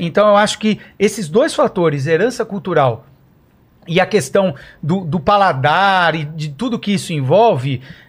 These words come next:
é, é muito, é, é muito forte, é muito enraizado nas pessoas. E elas não conseguem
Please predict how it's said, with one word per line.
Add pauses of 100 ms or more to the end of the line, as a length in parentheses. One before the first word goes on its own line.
é,
é
muito,
é,
é
muito
forte,
é
muito
enraizado
nas
pessoas. (420)
E
elas
não
conseguem